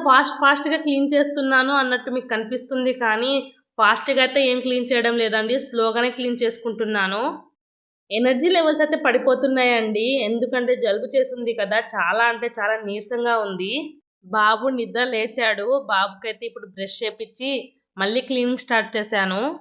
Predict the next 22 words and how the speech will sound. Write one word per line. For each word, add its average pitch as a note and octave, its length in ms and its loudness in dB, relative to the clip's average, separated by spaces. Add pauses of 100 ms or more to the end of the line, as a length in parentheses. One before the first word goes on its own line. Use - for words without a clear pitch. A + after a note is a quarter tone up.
ఈ - 100 -4
క్లీనింగ్ C4 400 2
ప్రాసెసే C#4 380 2 (100)
సరిపోయిద్ది. A#3+ 640 2 (100)
ఈ A#3+ 100 0
రోజు A3 180 0 (100)
టిఫిన్ B3 340 -4
ఏం A#3+ 160 0
చేయనని A#3 340 0 (120)
మా A3+ 40 0 (140)
హస్బెండ్కి G#3+ 540 -2
అయితే B3 140 -4 (100)
నైటే G#3 340 0
చెప్పేశాను. G#3 640 -2 (600)
"మీరు C4 180 2 (100)
బయట A#3+ 200 4 (100)
తినండి, C4+ 460 2
నేను C#4 180 2
ఇంట్లో B3 260 0 (120)
ఏదో A#3 160 0
ఒకటి C4+ 180 -4
ప్రిపేర్ B3 280 -4